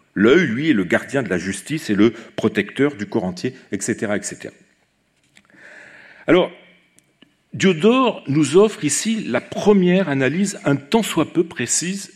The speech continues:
euh, des hiéroglyphes. Il commence par rendre compte de la variété des signes, en ne se limitant pas, comme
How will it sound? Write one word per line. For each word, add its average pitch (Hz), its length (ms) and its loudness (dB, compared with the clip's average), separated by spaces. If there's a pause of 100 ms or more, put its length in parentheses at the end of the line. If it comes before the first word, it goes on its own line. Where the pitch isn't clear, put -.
(140)
euh, 110 240 -2
des 117 120 -2
hiéroglyphes. 107 540 -4
Il - 140 -8
commence 135 340 -2
par 95 140 -6
rendre 98 240 -2
compte 120 220 -4
de 90 80 0
la 85 200 -2 (260)
variété 85 400 -4
des 117 100 -2
signes, 220 320 -2
en 107 80 0
ne 104 60 0
se - 120 -2
limitant 120 440 -2
pas, 117 200 -2
comme 90 300 -2